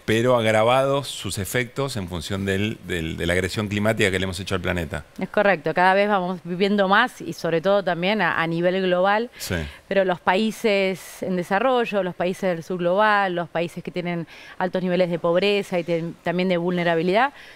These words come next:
Speaker 2: somos los que más estamos expuestos a esta crisis climática y que más nos impacta en nuestros territorios, en nuestras economías y en la gente,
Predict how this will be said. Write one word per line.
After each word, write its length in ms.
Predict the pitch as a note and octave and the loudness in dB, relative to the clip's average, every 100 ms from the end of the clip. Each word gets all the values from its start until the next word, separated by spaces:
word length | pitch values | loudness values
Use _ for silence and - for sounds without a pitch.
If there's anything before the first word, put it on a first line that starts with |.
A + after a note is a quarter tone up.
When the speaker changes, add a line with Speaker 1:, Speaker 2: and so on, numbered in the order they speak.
| - | -12
Speaker 2:
somos 280 | - A3 A3 | -2 0 0
los 100 | E3+ | 0
que 140 | F#3+ | -2
más 220 | G3 B3 | 0 0
estamos 440 | B3 - G#3+ G3+ - | 0 -2 -2 -2 -4
expuestos 680 | F#3+ - A#3 A3+ - E3 | -8 -4 0 0 -2 -6
a 40 | E3 | -6
esta 180 | - E3+ | -6 -6
crisis 340 | E3+ - F3+ | -6 -8 -8
climática 720 | - E3+ F#3 G3+ A#3 G#3 A3+ | -2 2 2 2 0 0 0
y 60 | G#3+ | 0
que 100 | E3 | -2
más 160 | F3 | 0
nos 180 | F#3 - | -2 -4
impacta 540 | E3+ G3+ G3 - G#3+ - - - | -2 2 0 2 0 -2 -16 -4
en 120 | G#3 | 0
nuestros 240 | A3 G#3 F3+ | 0 -2 -4
territorios, 800 | F#3 E3 F#3 G#3 G3+ G3 F#3 - | -2 -2 0 2 2 2 0 0
en 100 | G3+ | -2
nuestras 260 | G3 F3 | -2 -6
economías 680 | F3+ F3 E3+ F#3 G#3 G3+ G3 - - - | -2 0 0 2 2 2 0 -4 -16 0
y 100 | G3 | 2
en 100 | G3+ | 4
la 80 | F3+ | 2
gente, 480 | A3 A3+ A3+ C4 | 0 0 0 -2